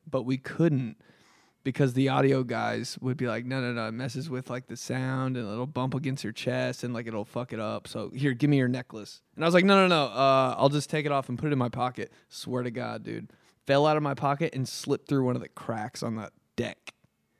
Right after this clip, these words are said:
I don't know why I emphasize the C K so much on that. That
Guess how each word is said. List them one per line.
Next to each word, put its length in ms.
I 60
don't 60
know 60
why 160
I 20
emphasize 520
the 60
C 220
K 240
so 160
much 260
on 80
that. 240
That 160